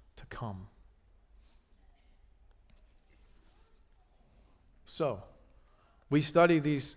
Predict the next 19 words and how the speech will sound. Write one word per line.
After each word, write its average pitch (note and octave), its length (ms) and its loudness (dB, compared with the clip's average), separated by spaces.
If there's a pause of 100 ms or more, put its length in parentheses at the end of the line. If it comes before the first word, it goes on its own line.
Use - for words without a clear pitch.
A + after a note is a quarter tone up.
passages D3 600 0
to D3 120 -4
know B2+ 180 -4
the B2 100 -8
truth. C3 500 -4 (540)
We E3 100 4
study F#3+ 360 10
to F3 160 -2
seek A3 460 0
to G#3 100 2
know F3+ 240 6
God, E3 560 10 (1300)
to E3+ 80 -2
know F#3+ 260 8
who F#3+ 240 4
he F#3+ 140 6
is, E3+ 400 6
and D#3 140 0
to, D#3 180 -2